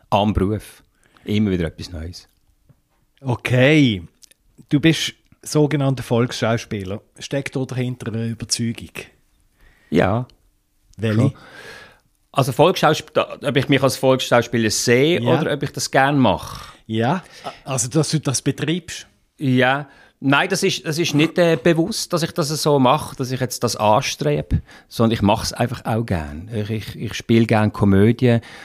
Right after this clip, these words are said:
Speaker 1: und ich habe die Figuren, die ich spiele, auch wahnsinnig gern. Alle, die ich spiele,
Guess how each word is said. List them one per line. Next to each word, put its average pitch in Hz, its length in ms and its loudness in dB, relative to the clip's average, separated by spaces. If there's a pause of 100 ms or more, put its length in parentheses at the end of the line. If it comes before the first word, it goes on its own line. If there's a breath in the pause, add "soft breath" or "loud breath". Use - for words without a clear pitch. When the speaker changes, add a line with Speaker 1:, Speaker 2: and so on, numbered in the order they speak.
(160 loud breath)
Speaker 1:
und 110 140 2
ich 107 100 0
habe 104 100 2
die 104 120 -2
Figuren, 120 560 4
die 113 60 4
ich 101 60 -2
spiele, 101 380 -2
auch 95 60 0
wahnsinnig 90 420 -4
gern. 78 340 -12 (1200 soft breath)
Alle, 95 260 2
die 95 180 0
ich 90 80 -4
spiele, 76 280 -10